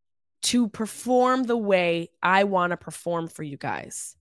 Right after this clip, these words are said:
I'm a high energy person. I, that's how I am. At my core, I'm like, I come through. People have always thought, every job I've had that I've done cocaine because of my energy.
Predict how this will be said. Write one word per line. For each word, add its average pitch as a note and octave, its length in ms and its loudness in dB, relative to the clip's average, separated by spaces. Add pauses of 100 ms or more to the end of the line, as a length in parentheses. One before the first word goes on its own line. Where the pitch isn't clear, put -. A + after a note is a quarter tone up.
(800)
I'm C4 160 8
a A3 60 4
high G#3+ 360 4
energy A3+ 440 0
person. G3+ 500 -2
I, G3+ 400 0 (760)
that's A#3+ 240 4
how C4 180 6
I B3+ 80 8
am. A3+ 280 2
At G3 60 0
my G3+ 120 2
core, C4+ 600 4
I'm A3+ 300 2 (200)
like, G3 280 2
I G#3+ 120 2
come C4+ 300 0
through. C4+ 360 -2
People E4 280 2
have A#3+ 160 0
always D4 460 4
thought, E3 300 -6 (1080)
every C4+ 220 4
job B3+ 220 6
I've A3 140 4
had F#3+ 200 0
that F3 80 -4
I've F3 140 -4
done E3+ 160 -4
cocaine E3 440 -8
because E3 300 -10
of D#3+ 140 -6
my D#3 140 -8
energy. D#3 500 -10